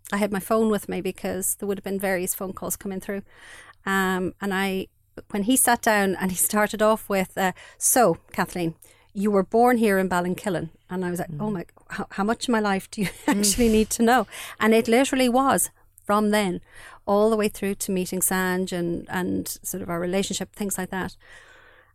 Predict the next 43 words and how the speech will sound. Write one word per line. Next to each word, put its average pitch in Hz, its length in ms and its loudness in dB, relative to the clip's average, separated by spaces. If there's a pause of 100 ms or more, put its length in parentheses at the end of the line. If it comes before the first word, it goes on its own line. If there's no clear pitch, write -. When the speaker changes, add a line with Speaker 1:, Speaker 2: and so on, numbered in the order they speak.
(220)
Speaker 1:
Um, 196 380 4 (360)
and, 226 320 2
and 214 140 4
that 277 140 2
continued 226 680 2
for, 185 300 -2 (460)
I 143 80 -8
have 160 180 -10
no 185 160 4
idea 185 300 2 (120)
sort 190 200 -4
of 185 60 -8
the 175 60 -4 (140)
time 240 160 4
scale 190 260 -2
on 180 120 0
it, - 100 -8
but 220 80 -2
the 240 60 4
next 269 240 0
thing 240 100 2
the 220 60 -4
phone 220 320 2
rang 190 300 -2 (300)
and 208 200 -2
it 190 100 -4
was 208 160 -2
a 208 40 0
number 226 460 2
that 208 140 0
I 185 80 0
didn't 190 220 -4
recognize. - 640 -10 (600)
Um, 190 800 2
so 185 380 -2
I 190 120 -2
answered 185 340 -4
it 214 140 -4
again. 190 360 -4
Lots 202 240 -2
of 220 60 0
numbers 190 280 -4
were - 60 -12